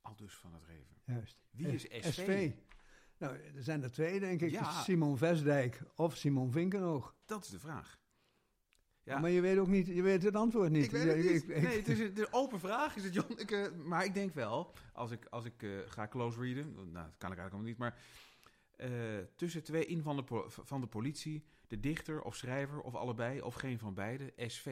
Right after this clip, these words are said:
Speaker 1: Ik denk, ja,
Speaker 2: Ja.
Speaker 1: eh, ze
Speaker 2: Dus
Speaker 1: waren, eh, dan, dan, dan denk ik dat je sneller denkt aan, aan Simon Vinko.
Speaker 2: Simon, ja,
Speaker 1: Eh,
Speaker 2: met die invallen van de
Speaker 1: ja.
Speaker 2: politie. Dus niet, eh,
Speaker 1: Negentien drieënzestig hebben we het over.
Speaker 2: Oh ja.
Speaker 1: Ja.
Speaker 2: Ze-, ja, dat is nog
Speaker 1: Dat, ja,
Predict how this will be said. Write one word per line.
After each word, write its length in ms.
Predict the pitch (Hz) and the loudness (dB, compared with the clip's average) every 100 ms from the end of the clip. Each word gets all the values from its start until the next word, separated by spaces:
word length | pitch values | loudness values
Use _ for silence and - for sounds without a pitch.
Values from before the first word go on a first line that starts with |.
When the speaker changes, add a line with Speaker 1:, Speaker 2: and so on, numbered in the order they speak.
| 95 78 | -6 -6
Speaker 1:
Ik 80 | |
denk, 160 | 101 95 | -8 -4
ja, 300 | 123 104 - - - - _ _ | -2 -2 -6 -18 -20 -20 _ _
Speaker 2:
Ja. 100 | 107 | -12
Speaker 1:
eh, 380 | 107 95 92 87 65 _ _ _ _ _ _ _ 139 | -10 -8 -8 -8 -12 _ _ _ _ _ _ _ -12
ze 60 | |
Speaker 2:
Dus 80 | 120 | -4
Speaker 1:
waren, 340 | 147 151 135 - | -2 -2 -4 -8
eh, 60 | 92 - - - | -16 -18 -20 -18
dan, 180 | - 131 139 143 | -10 -10 -10 -10
dan, 260 | 143 123 - | -8 -8 -10
dan 160 | 143 170 | -10 -6
denk 200 | 196 196 | -6 -8
ik 100 | 160 | -8
dat 140 | 151 | -10
je 80 | 139 | -10
sneller 440 | 120 190 233 190 151 | -10 -8 -8 -10 -8
denkt 380 | 175 175 175 | -8 -8 -12
aan, 360 | - 143 139 - | -12 -10 -10 -10
aan 160 | 131 131 | -10 -10
Simon 320 | 165 147 123 | -10 -8 -8
Vinko. 220 | 196 175 | -8 0
Speaker 2:
Simon, 320 | 156 147 135 139 | 2 4 2 0
ja, 120 | 131 | 0
Speaker 1:
Eh, 60 | |
Speaker 2:
met 120 | 127 123 | 0 -2
die 80 | 135 | -2
invallen 380 | 123 123 123 | -2 -4 -4
van 100 | 123 | -4
de 60 | 123 | -6
Speaker 1:
ja. 60 | - | -6
Speaker 2:
politie. 440 | 135 135 - 156 143 | -6 -6 -6 -8 -6
Dus 80 | |
niet, 120 | 120 120 | -6 -2
eh, 60 | |
Speaker 1:
Negentien 320 | 143 139 143 | -2 0 -2
drieënzestig 640 | 127 156 131 - 143 - 170 | -2 0 -2 -2 -6 -6 -6
hebben 200 | 170 170 | -6 -6
we 60 | 170 | -6
het 100 | 165 | -6
over. 360 | 147 147 180 247 | -6 -8 -10 -2
Speaker 2:
Oh 280 | 143 165 190 | 6 8 8
ja. 300 | 151 107 - | 8 4 -4
Speaker 1:
Ja. 200 | 120 71 | -8 -8
Speaker 2:
Ze-, 220 | - 131 131 | -6 -4 -2
ja, 200 | 135 117 | 0 -2
dat 120 | 120 | -4
is 100 | 120 | -2
nog 320 | 139 - - 98 _ - | -4 -4 -8 -14 _ -18
Speaker 1:
Dat, 180 | - 107 _ - | -12 -12 _ -20
ja, 440 | - 76 76 73 | -18 -16 -16 -16